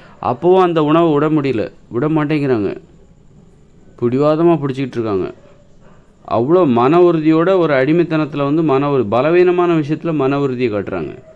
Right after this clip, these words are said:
பலவீனமான விஷயத்துல போயிட்டு இவங்க ரொம்ப மன உறுதியோட செயல்படுகிறார்கள். ஒரு பலமான விஷயத்தை தான்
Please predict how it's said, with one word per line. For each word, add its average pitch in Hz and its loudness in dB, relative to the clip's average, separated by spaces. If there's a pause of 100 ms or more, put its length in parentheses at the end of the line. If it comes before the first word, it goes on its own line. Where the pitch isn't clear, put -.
(1120)
பலவீனமான 160 2
விஷயத்துல 131 -2
போயிட்டு 147 -2
இவங்க 131 0
ரொம்ப 147 0
மன 160 0
உறுதியோட 147 -2
செயல்படுகிறார்கள். 95 -6 (2250)
ஒரு 120 -4
பலமான 156 0
விஷயத்தை 147 -4
தான் 160 -2